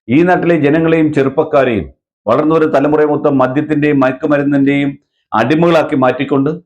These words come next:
ആ അടിമകളെ സൃഷ്ടിച്ച് അതിലൂടെ പണം കൊയ്യുവാൻ വ്യഗ്രത കൊള്ളുന്ന ഒരു സർക്കാരാണ് കേരളത്തിലുള്ളതെന്ന്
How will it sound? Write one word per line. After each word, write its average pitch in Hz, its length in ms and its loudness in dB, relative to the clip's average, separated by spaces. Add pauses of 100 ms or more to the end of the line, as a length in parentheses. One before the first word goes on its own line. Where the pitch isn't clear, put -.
(640)
ആ 160 280 2
അടിമകളെ 180 1040 0
സൃഷ്ടിച്ച് 135 640 -4 (160)
അതിലൂടെ 160 380 2
പണം 160 360 -2
കൊയ്യുവാൻ 135 400 0
വ്യഗ്രത 139 420 0
കൊള്ളുന്ന 139 280 0
ഒരു 120 100 -2
സർക്കാരാണ് 131 680 0
കേരളത്തിലുള്ളതെന്ന് 120 840 0